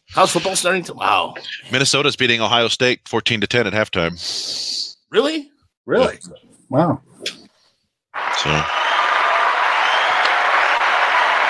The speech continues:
Speaker 1: All
Speaker 2: final
Speaker 1: right.
Speaker 2: score, sixty to fourteen, Ohio State.
Speaker 1: Yeah, somehow they're gonna rattle off forty
Speaker 2: <laughs>
Speaker 1: points.
Speaker 2: Yeah.
Speaker 1: So my good this week is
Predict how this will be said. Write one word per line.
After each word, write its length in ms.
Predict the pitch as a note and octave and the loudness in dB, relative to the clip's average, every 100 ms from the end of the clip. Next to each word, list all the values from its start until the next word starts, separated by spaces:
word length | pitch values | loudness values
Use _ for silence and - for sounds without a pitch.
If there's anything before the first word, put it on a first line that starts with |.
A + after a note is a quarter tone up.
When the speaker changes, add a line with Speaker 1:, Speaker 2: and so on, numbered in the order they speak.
| - - - - - - - - | 0 -2 -4 -8 -10 -10 -10 -8
Speaker 1:
All 60 | |
Speaker 2:
final 220 | - B2 | -2 0
Speaker 1:
right. 40 | C3 | 0
Speaker 2:
score, 600 | - D#3+ F3 F#3 F#3 E3+ | 0 0 2 4 4 0
sixty 400 | - D#3+ - D3+ | -2 0 0 2
to 80 | C#3 | 0
fourteen, 340 | C3 B2 A2+ | 0 2 4
Ohio 220 | G2+ F#2+ | 4 2
State. 360 | F2 - - - - - | 2 0 -2 -2 -4 -4
Speaker 1:
Yeah, 240 | - - | -2 0
somehow 400 | - - D#3 C#3+ | -2 -2 0 2
they're 120 | B2+ C3+ | 2 0
gonna 120 | A2 | 2
rattle 300 | A#2+ A2+ A2+ | 2 4 2
off 180 | G#2+ - | 0 -2
forty 160 | G#2+ | -4
Speaker 2:
<laughs> 40 | - | -2
Speaker 1:
points. 320 | G#2+ G2+ - - - - - | -2 0 0 -2 -12 -16 -4
Speaker 2:
Yeah. 140 | F2 E2+ | -2 0
Speaker 1:
So 140 | F#3 F#3 | 2 2
my 140 | A#3 | 2
good 320 | A#3+ A#3+ F3 | 0 -2 0
this 220 | F#3 F3 | -2 0
week 340 | F3 E3 C#3+ - | 0 -2 -2 -6
is 460 | C#3 D3 C#3+ C#3 | -2 2 2 2